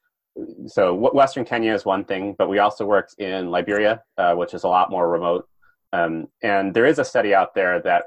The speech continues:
looked at, uh, the Philippines and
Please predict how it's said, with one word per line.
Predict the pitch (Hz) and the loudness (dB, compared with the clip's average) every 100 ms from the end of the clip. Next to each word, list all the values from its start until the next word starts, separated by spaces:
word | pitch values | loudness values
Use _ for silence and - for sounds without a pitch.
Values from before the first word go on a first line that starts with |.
| - | -4
looked | 101 101 - | 0 0 0
at, | - 90 85 - _ | 0 2 0 -2 _
uh, | 90 82 78 78 80 _ _ _ _ _ _ | -2 2 2 2 -2 _ _ _ _ _ _
the | 123 | -2
Philippines | 131 117 - 90 80 85 - - _ _ _ - | 2 2 0 -6 -6 -8 -10 -16 _ _ _ -8
and | 104 92 95 | -4 -2 -4